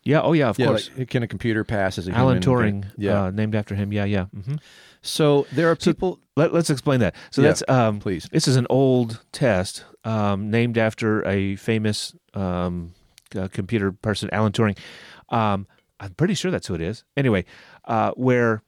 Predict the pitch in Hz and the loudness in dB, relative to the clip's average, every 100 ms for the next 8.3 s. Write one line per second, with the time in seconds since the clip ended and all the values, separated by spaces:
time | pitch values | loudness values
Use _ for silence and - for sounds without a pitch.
0 | _ _ _ _ 127 - 117 - - 220 | _ _ _ _ -14 -6 -6 -6 -4 0
1 | 208 117 127 170 107 80 95 - _ _ | 2 2 2 0 0 -2 -8 -14 _ _
2 | _ _ _ 151 165 151 131 127 - - | _ _ _ 0 2 2 2 0 -6 -10
3 | - _ _ 123 120 123 - - 110 104 | -12 _ _ -6 0 0 0 -2 -2 0
4 | 101 101 - 139 147 139 101 85 98 131 | 0 0 0 2 4 2 2 0 -2 0
5 | 120 120 - 104 95 90 87 - _ _ | 2 2 0 0 2 0 -4 -14 _ _
6 | - 98 - 123 135 - 143 113 92 87 | -12 -8 0 0 0 -2 0 0 -2 -4
7 | 82 - 123 92 87 - - - - - | -2 0 0 0 -2 -6 -14 -20 -14 -4
8 | 95 92 | -2 -2